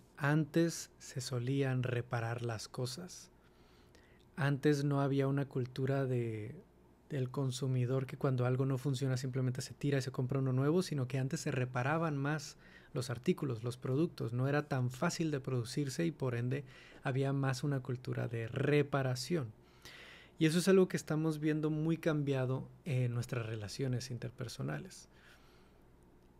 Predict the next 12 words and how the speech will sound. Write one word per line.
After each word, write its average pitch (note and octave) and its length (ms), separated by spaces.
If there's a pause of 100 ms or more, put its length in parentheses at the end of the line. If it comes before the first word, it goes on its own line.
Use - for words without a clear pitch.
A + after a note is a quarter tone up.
(320)
Muchas D#3 480
veces C#3+ 320
buscamos, C3+ 920 (1120)
o B2+ 60
más C#3 220
bien C#3 260
no B2 100
buscamos, C3+ 440
simplemente C3 480
terminamos C3 640
una C3+ 180
relación, A#2+ 680